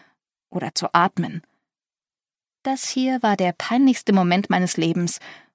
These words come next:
und mit jeder Sekunde, die verging, wurde er schlimmer. Ein tiefer Atemzug, ein letztes Mal Mut sammeln,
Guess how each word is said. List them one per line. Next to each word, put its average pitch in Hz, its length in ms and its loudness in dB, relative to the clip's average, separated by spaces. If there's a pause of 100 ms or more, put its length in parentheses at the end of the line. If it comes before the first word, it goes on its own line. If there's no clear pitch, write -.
und - 200 -8
mit 214 160 -4
jeder 269 260 2
Sekunde, 208 460 4
die 190 120 0
verging, 196 440 4
wurde 202 200 4
er 160 100 2
schlimmer. 175 440 2 (1200)
Ein 196 360 -2
tiefer 214 400 2
Atemzug, 247 580 2 (380)
ein 175 280 2
letztes 196 420 0
Mal 190 160 6
Mut 226 260 8
sammeln, 220 380 8